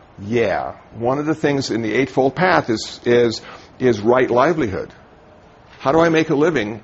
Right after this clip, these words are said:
and decrease suffering in the world? So Buddhism can help you do that, but it can't help you make a million dollars. You know? Though there are Buddhists who have a million dollars, but not because of Buddhism. And so there are those kind of things, you know?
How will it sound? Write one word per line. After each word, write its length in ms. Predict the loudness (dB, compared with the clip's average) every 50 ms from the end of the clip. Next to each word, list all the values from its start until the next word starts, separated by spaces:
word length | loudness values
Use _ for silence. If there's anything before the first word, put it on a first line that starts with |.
| -10 -8
and 140 | -8 -2
decrease 400 | -2 -2 -2 0 -2 -4 -4 -2
suffering 340 | -2 -4 -4 -4 -6 -10 -8
in 60 | -8
the 60 | -8 -8
world? 240 | -8 -8 -10 -12 -16 -20 -20 -20 -20 -20 -20 -20 -20 -20 -20 -20 -20 -20 -20 -20 -20 -20 -20 -20 -20 -20 -20 -20 -20 -10
So 140 | -8 -4
Buddhism 320 | 0 0 0 0 0 -2 -4
can 80 | -2
help 200 | 0 0 0 -2
you 60 | -4 -6
do 120 | -6 -4
that, 280 | -2 0 0 0 0 0
but 80 | -2 -2
it 180 | -2 -4 -4 -4
can't 200 | -4 -2 -2 -2
help 180 | -2 -4 -4
you 60 | -4
make 160 | -6 -6 -6 -6
a 40 | -8
million 240 | -8 -8 -8 -8 -8
dollars. 460 | -8 -8 -8 -10 -14 -18 -20 -20 -20 -20 -20 -20 -20 -20 -20 -20 -20 -20 -20 -20 -20 -20 -20 -20 -20 -18 -16
You 100 | -14 -12
know? 160 | -12 -12 -14 -16 -20 -20 -20 -20 -20 -20 -20 -20 -20 -20 -20 _ -20 -12 -2
Though 180 | 0 2 4
there 140 | 4 4 4
are 100 | 2 2
Buddhists 280 | 2 0 -2 -2 -4 -4
who 60 | -2
have 180 | 0 0 -2
a 40 | -2
million 220 | -6 -8 -8 -8 -8
dollars, 340 | -10 -10 -10 -14 -18 -20 -20 -20 -20 -20 -20 -20 -10 -6
but 100 | 0 0
not 160 | 0 0 0
because 260 | -2 -6 -6 -6 -6
of 80 | -4 -4
Buddhism. 360 | -4 -4 -4 -10 -14 -18 -20 -20 -20 -20 -20 -20 -20 -20 -20 -20 -20 -20 -20 -20 -20 -20 -20 -20 -20 -20 -20 -20 -20 -20 -6 -6
And 80 | -4 0
so 140 | 2 2
there 100 | 4 4
are 160 | 4 4 4 4
those 220 | 4 2 2 0
kind 160 | -2 -2 -4
of 100 | -4 -6
things, 380 | -8 -10 -12 -12 -18 -20 -20 -16 -10
you 120 | -8 -6
know? 220 | -4 -4 -4 -4